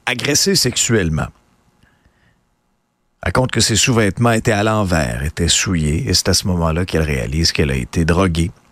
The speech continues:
battue et violée. C'est une maman de trois garçons. Et, euh, ce qui est choquant,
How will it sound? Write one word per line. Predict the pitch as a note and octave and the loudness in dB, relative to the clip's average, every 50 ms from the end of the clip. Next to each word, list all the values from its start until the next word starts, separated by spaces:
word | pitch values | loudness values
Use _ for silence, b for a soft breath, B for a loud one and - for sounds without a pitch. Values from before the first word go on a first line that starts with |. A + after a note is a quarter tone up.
| - - | -12 -6
battue | - E2+ D2+ F2 E2+ - - - - - - _ _ _ _ B B B B B B B _ _ - | -4 0 0 0 0 0 0 -4 -4 -6 -10 _ _ _ _ B B B B B B B _ _ 0
et | F2+ E2 | 0 2
violée. | D2+ D#2 D#2+ D#2+ D2+ D2 - - _ _ - | 2 2 2 0 0 -2 -6 -8 _ _ -4
C'est | - - F2+ - - | -2 -2 0 0 0
une | E2 | 2
maman | E2+ D#2+ D#2+ D#2 D#2+ E2+ D#2+ | 2 2 2 2 2 0 0
de | D#2 | 0
trois | D2 - - E2 D#2+ | -2 -2 -2 -2 -2
garçons. | C#2+ - - - - - - _ _ _ _ _ _ _ _ _ B B B B B B B B B B | -4 -4 -4 -4 -4 -4 -4 _ _ _ _ _ _ _ _ _ B B B B B B B B B B
Et, | - A2 A2+ F#2 F2+ | 2 2 4 4 4
euh, | F2 E2+ E2+ E2 D#2+ D2 B1+ - _ - - - _ _ _ _ _ _ _ _ _ _ _ _ _ _ _ _ _ _ _ _ _ _ _ _ _ _ _ _ _ _ - | 2 2 2 2 0 -2 -4 -8 _ -20 -20 -20 _ _ _ _ _ _ _ _ _ _ _ _ _ _ _ _ _ _ _ _ _ _ _ _ _ _ _ _ _ _ -6
ce | - - | -4 0
qui | - E3 | 2 2
est | E3 | 2
choquant, | D3+ - F#3+ D#3+ - - G3+ G#3 A3 - | 2 2 0 0 0 0 -2 -2 -2 -4